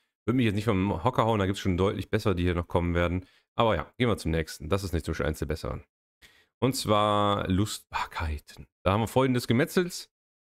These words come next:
Ja, das ist ziemlich schwach. Also dreißig Prozent mehr Erfahrung aus dem Kampf. Wow. Skalde ist ganz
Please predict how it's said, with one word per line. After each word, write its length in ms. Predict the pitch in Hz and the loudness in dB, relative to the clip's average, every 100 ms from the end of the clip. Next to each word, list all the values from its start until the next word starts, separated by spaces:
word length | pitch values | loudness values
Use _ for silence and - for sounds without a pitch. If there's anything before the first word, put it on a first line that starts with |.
| _ _ | _ _
Ja, 160 | 90 98 | 0 2
das 140 | 101 | 2
ist 100 | 107 | 0
ziemlich 340 | - 92 - - | 0 0 -2 -8
schwach. 480 | - - - 101 - | -12 -12 0 0 0
Also 180 | - 90 | 0 0
dreißig 260 | 85 98 - | 2 0 0
Prozent 280 | 95 95 92 | 0 0 2
mehr 100 | 90 | 0
Erfahrung 360 | - 98 104 | 2 0 0
aus 140 | 101 - | -4 -4
dem 100 | 98 | -2
Kampf. 280 | 98 98 85 | 0 -2 -2
Wow. 420 | 80 87 101 104 _ _ _ _ _ _ | 0 2 0 -4 _ _ _ _ _ _
Skalde 340 | - 107 127 151 | 0 2 4 2
ist 160 | 143 | 0
ganz 220 | 139 127 | 0 0